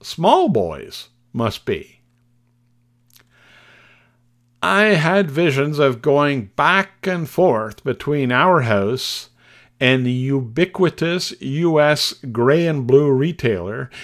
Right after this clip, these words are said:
in an attempt to purchase successively larger or smaller sizes of boxer shorts,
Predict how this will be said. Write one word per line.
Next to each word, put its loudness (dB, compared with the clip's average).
in 0
an 0
attempt -2
to -4
purchase 0
successively -2
larger 2
or 2
smaller 2
sizes 0
of -4
boxer 0
shorts, -6